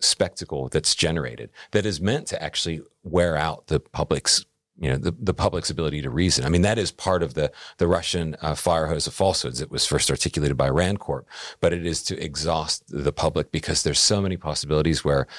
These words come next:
as it said, uh, everything's possible and nothing's true, or nothing's true and everything's possible.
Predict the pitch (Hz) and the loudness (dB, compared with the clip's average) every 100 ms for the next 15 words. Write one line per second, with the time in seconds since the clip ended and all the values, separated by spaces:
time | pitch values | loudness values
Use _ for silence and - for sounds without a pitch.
0 | - - - 73 65 82 76 - 71 71 | -18 -8 -4 -2 2 2 2 0 -2 0
1 | 82 82 80 78 73 - 71 71 80 71 | 0 0 0 0 -2 0 0 0 0 0
2 | 67 69 73 69 - - 82 64 87 87 | 0 0 0 0 0 2 4 4 2 -2
3 | - 95 73 73 73 - 78 82 82 67 | -2 -4 -2 -4 -6 -6 -4 -4 -2 -4